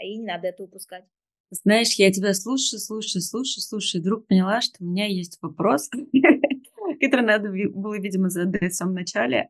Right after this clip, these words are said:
Speaker 2: Он прям супер важный. Я поняла, что в моей голове есть два типа кураторов. Первое — это кураторы-эксперты. Ну,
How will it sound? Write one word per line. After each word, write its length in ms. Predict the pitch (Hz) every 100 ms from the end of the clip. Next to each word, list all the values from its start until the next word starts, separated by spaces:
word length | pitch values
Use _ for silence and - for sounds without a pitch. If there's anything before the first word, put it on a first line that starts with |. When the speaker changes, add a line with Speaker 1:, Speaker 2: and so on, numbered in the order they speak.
| -
Speaker 2:
Он 260 | 196 214
прям 320 | 202 180 175 160
супер 480 | - - 196 - 165
важный. 440 | 170 - - - - _
Я 280 | 180 202 202
поняла, 560 | 196 185 180 202 294 - _ _ _
что 420 | - - _ 202 180
в 120 | 165
моей 300 | 196 202 214
голове 440 | 170 175 170 208
есть 160 | 240 160
два 160 | 170
типа 260 | 196 - -
кураторов. 420 | 170 160 131 - _ _
Первое — 580 | 185 233 320 233 190 - -
это 320 | - 233 190
кураторы-эксперты. 1800 | 190 196 202 277 226 196 - - 196 214 233 - - 185 170 - - - _ _ _ _ _ - -
Ну, 140 | 277